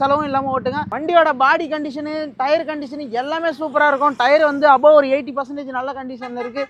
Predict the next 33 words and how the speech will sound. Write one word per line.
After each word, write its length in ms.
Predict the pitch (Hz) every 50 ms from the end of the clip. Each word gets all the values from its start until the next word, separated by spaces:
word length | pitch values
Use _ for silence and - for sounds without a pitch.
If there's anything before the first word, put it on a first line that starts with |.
| _ _ _ _ _ - 190 254
இன்ஜின் 260 | 294 294 349 320 302 285
நல்ல 140 | 285 311 294 285
கண்டிஷன்ல 380 | 294 285 285 240 277 262 262 254
இருக்கு. 180 | 254 277 285 220 208
பி 60 | 269 302 320 320
எஸ் 100 | - -
ஃபோர் 220 | - 277 269 262 262
வண்டியெல்லாம் 380 | 254 247 247 254 262 277 254 -
சொல்லவே 280 | 240 240 254 269 277 269 262
தேவை 120 | 254 254 233
கிடையாது. 320 | 233 233 233 240 240 269 277 - _ _ _ _ - - 170
கண்ணை 240 | 196 247 285 311 311 302
மூடிட்டு 240 | 311 320 311 277 285
எடுத்துட்டு 260 | 269 240 262 254 240
போலாம். 240 | 254 262 285 302 277 - _ _ _ _ _ _ _ _
வந்து 240 | - 202 269 302 330 247 285
பாருங்க, 300 | 294 302 302 302 294 320 320 285 208 185
பெஸ்ட் 240 | 247 254 - -
ரேட்ல 280 | 320 294 247 294 294 269
நான் 120 | 254 226 220
பண்ணி 140 | 214 208 202
கொடுக்குறேன். 280 | 185 160 139 135 139 139
வாங்க. 120 | 131 120 - _ _ - 131 185
அஞ்சு 200 | 269 339 349 392 381
போல்ட் 280 | 370 359 349 302 320 311 311 311 294 233 185 180 254
தோஸ்த் 260 | 302 330 - - 294 277
வண்டியில 360 | 269 262 269 262 262 269 269 254 233 240
நீங்க 180 | 277 294 294 262 - -
கூண்டு 220 | - 330 349 320 311 285
வண்டி 160 | 269 254 254 202
தேடிட்டு 260 | 247 240 247 240 196 233
இருக்கீங்கன்னா, 340 | 214 220 226 233 254 269 262 240
உங்களுக்காக 400 | 247 269 277 277 269 277 262 247